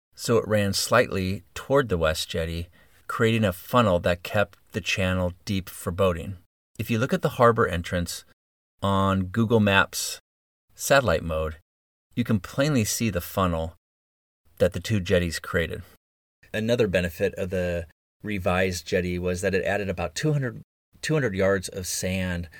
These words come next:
to the beach. So the next time you go down to the beach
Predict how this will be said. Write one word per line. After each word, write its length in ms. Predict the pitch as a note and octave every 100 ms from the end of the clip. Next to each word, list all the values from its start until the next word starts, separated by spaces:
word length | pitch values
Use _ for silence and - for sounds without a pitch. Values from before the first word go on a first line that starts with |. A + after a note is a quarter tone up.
| - -
to 100 | -
the 80 |
beach. 560 | D#2+ - G2 E2+ - - - _ _
So 400 | - - F#2+ F#2 F2 _ _ -
the 80 |
next 280 | F#2 B2 -
time 180 | E3 D#3
you 60 | C3+
go 120 | B2
down 180 | A#2+ A#2
to 80 | B2
the 60 |
beach 460 | F#2+ F#2 F2 -